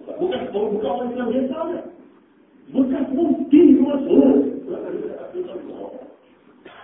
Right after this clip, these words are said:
tak boleh cakap mufti dah. Kan? Ha. Timbalan mufti tu masuk. Ada lah satu negeri tu tak boleh cakap. Ha. Mungkin saya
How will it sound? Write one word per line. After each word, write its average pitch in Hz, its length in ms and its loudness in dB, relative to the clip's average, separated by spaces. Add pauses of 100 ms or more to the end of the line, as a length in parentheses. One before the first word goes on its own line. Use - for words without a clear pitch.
(760)
tak - 80 -6
boleh 160 160 -4
cakap 143 320 -8
mufti 139 240 -12
dah. - 160 -16 (240)
Kan? - 160 -4 (240)
Ha. 139 160 -10 (960)
Timbalan 311 560 0
mufti 330 640 2
tu 330 80 -2
masuk. 370 800 2 (240)
Ada - 240 -4
lah - 160 -4
satu 196 160 -8
negeri 220 400 -2
tu 240 160 -4
tak - 80 -6
boleh - 240 -4
cakap. 285 200 -8 (1300)
Ha. - 60 -14 (1080)
Mungkin - 240 -6
saya 190 100 -2